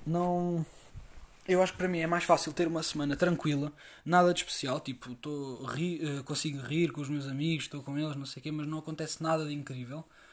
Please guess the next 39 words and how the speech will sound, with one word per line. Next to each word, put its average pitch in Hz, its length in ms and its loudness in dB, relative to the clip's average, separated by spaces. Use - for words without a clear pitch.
Tipo, - 280 -18
nem 156 180 2
me 160 60 0
sinto 175 260 0
assim 165 200 2
tão 170 240 2
bem, 143 180 2
porque - 200 2
às 208 100 6
vezes 208 160 0
não, 214 180 4
não 202 200 2
tem 196 160 4
a 185 40 0
ver 190 100 2
com 185 120 0
a 180 40 2
situa-, 165 420 0
com 170 100 -2
as 165 80 2
situações 160 520 0
nem 147 120 2
com 151 220 0
o 139 40 -6
que 156 100 -2
é 151 60 0
que 147 80 -6
acontece, 135 440 -4
tem 127 100 -6
mais 131 220 0
a 143 80 -4
ver 151 180 -4
só, 165 200 2
tipo, 170 380 -10
pronto, 165 280 -4
às 127 100 -6
vezes 135 240 -4
sentes-te 156 340 -2
melhor 165 380 2